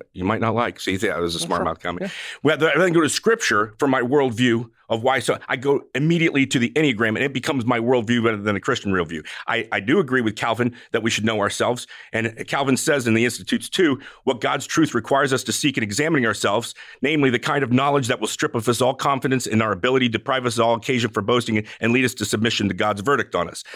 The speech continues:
Speaker 1: So understanding myself is understanding who I am in front of a holy, righteous God and I need for salvation. That's what Calvin was pushing. I don't believe he was pushing for, uh, "Let's take a,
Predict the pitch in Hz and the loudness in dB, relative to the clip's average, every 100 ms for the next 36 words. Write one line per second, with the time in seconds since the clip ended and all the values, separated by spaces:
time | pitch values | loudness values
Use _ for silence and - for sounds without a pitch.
0 | - - - - 135 151 - 156 131 113 | -16 -2 0 0 -2 -2 0 2 2 0
1 | - 165 110 156 170 - 151 127 117 135 | 2 0 2 0 0 0 0 0 0 2
2 | 160 143 123 131 123 104 104 - - - | 2 0 0 0 2 0 0 -4 -20 -6
3 | 120 - 123 101 - - 139 131 104 120 | -4 0 0 0 -2 0 2 2 0 0
4 | 123 110 - 110 98 98 - - - - | 0 -4 -2 -2 -2 -4 -6 -20 -16 -4
5 | 117 104 107 131 113 107 - 98 95 101 | 0 2 4 4 2 -2 0 0 0 0
6 | - 117 156 123 - 117 113 95 - - | -2 -4 -4 -8 -4 0 2 0 0 -2
7 | - 87 - - - 127 143 135 127 127 | -2 -8 -16 -16 -6 -2 0 2 2 2
8 | 107 101 - 123 107 92 - - _ 104 | 2 0 0 0 0 -4 -8 -20 _ 2
9 | 98 92 101 90 110 - 117 101 95 | 2 2 2 2 0 0 -4 -2 -4